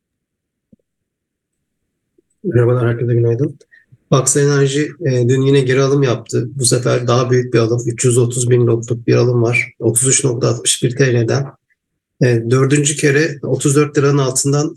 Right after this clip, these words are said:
e, geri alım yapmış oldu. E, anladığım kadarıyla yani otuz dört lira onlar için kritik seviye diye düşünüyorum. Çünkü hep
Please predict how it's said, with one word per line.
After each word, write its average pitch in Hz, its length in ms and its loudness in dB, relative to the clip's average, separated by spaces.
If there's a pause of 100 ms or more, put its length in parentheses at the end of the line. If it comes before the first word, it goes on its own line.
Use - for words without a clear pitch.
(200)
e, 131 40 0
geri 135 200 2
alım 139 140 2
yapmış 131 360 -2
oldu. 127 340 -4 (680)
E, 127 40 4 (1200)
anladığım 139 520 2
kadarıyla 139 400 2
yani 127 160 0
otuz 123 260 -2
dört 135 280 0
lira 127 140 0
onlar 127 220 2
için 120 300 -2
kritik - 360 -2
seviye 120 340 0
diye 117 120 0
düşünüyorum. 120 520 -2
Çünkü 127 180 0
hep 123 180 -4